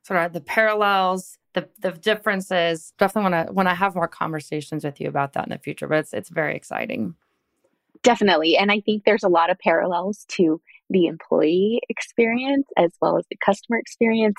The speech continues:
Speaker 2: and then how that bridges within community in both worlds. So really excited to dive into that.
Speaker 1: Great. Well, thank you all again for being here. I can't say that enough.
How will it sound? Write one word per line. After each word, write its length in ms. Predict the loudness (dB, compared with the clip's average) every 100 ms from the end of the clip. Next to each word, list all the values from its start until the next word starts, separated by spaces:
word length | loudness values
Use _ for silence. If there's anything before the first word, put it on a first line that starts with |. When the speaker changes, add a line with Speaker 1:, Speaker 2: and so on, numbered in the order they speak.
| 0
Speaker 2:
and 140 | 2
then 100 | 2 2 2
how 140 | 4
that 240 | 2 0
bridges 560 | 2 2 2 2 0 -2 -16 -4 0
within 420 | 2 2 0 -2
community 540 | 0 2 2 2 2 2
in 160 | 0 2
both 240 | 2 2 0
worlds. 380 | -2 -2 -12 -16 -14 -14
So 300 | 2 2 2 -4 _
really 280 | 2 4 2
excited 420 | 0 0 0 -2
to 60 | 0
dive 240 | 0 0
into 200 | -6 -6 -4
that. 100 | -6 _ _ _ _ -4
Speaker 1:
Great. 360 | -2 -2 -6 -4
Well, 100 | -2
thank 280 | 0 0 0
you 100 | 2
all 80 | 0
again 220 | 2 -2
for 160 | 0 -4
being 240 | -2 -4
here. 100 | -2
I 60 | -6
can't 320 | -4 -6 -6
say 220 | -4 -2
that 200 | 0 -2
enough. 520 | -2 0 0 0 -6